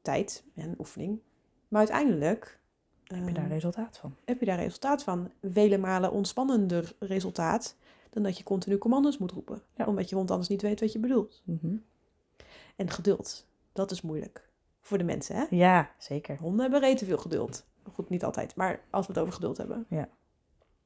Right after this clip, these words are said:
Speaker 1: Nee, dat is... En nu gaan we een oefening doen. Dat heet shapen.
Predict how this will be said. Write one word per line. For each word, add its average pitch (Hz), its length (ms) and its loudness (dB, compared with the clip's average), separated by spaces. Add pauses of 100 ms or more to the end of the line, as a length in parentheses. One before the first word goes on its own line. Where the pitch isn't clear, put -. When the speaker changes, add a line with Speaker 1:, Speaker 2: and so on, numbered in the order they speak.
(920)
Speaker 1:
Nee, 185 480 0
dat 220 140 -2
is... 226 160 0
En 226 280 4
nu 330 200 10
gaan 269 200 2
we 226 60 6
een 214 80 2
oefening 302 380 2
doen. 311 220 4 (380)
Dat 208 140 -8
heet 185 220 0
shapen. 330 420 4